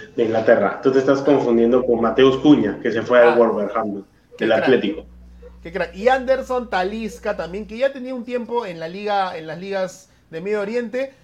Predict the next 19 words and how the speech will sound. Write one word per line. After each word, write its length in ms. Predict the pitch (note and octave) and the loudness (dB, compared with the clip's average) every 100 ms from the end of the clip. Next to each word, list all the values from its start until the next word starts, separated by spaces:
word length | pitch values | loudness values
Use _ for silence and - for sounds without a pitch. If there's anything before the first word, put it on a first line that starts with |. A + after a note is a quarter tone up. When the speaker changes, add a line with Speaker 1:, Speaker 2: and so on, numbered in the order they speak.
| _ | _
Speaker 2:
además 440 | - F#3+ G3+ A#3+ C4 | -6 -4 -2 -2 -2
del 160 | C#4 | -4
maliense 540 | A3+ G3+ A3 C4+ A#3+ B3+ | -6 -6 -6 -8 -8 -8
Moussa 420 | G3 F#3 F#3+ C4+ | -8 -6 -4 -2
Marenga 560 | A3 A3 C#4+ C#4 D4 C#4+ - - - | -2 -4 -4 -4 -6 -6 -18 -20 -20
y 160 | - D4+ | -12 -10
futbolistas 720 | D4+ C#4 G#3+ B3 D4 - A#3+ | -6 -2 -2 -4 -6 -6 -4
de 80 | C#4 | -4
la 80 | |
selección 360 | B3+ A#3 G3 D4 | -6 -8 -10 -8
de 80 | C4+ | -2
Arabia 260 | C4+ D4+ | 0 -2
Saudita, 640 | - A3 G#3+ D#4+ E4 C4+ G#3+ - | -4 -4 -4 -8 -8 -8 -8 -8
como 340 | D#4+ D#4 D4 | -10 -6 -8
el 260 | C#4+ G#3+ D3 | -8 -12 -8
terror 840 | F#3+ G3 A3 E4+ G4 G4 A3+ E3+ - _ _ | -4 -4 -6 -6 -6 -2 -2 -2 -12 _ _
del 280 | F#3 G#3+ A#3+ | -6 -4 -6
Dibu 200 | D4+ C#4+ | -6 -2
Martínez, 680 | A3+ G3+ D4 D#4 D#4+ - | -2 -4 -8 -8 -10 -12